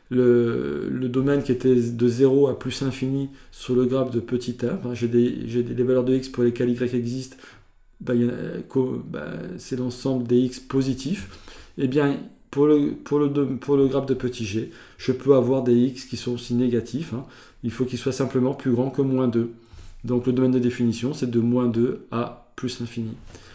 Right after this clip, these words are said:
L'ensemble d'image, lui, n'est pas modifié cette fois, puisque à chaque fois, le Y reste, euh, ne,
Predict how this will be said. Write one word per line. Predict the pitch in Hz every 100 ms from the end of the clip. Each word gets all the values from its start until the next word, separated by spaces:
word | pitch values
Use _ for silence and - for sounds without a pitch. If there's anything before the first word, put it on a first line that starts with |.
| - 131
L'ensemble | 127 135 117
d'image, | 113 120 139 117
lui, | 135
n'est | 127
pas | 113 151
modifié | 156 143 123 117 120
cette | 123 120
fois, | 113 117 - - - -
puisque | 120 117 131
à | 123
chaque | 127 120
fois, | 120 127
le | 123 127
Y | 127 139 135 131
reste, | 110 117 117 117
euh, | 110 - - - - - _ 120
ne, | 120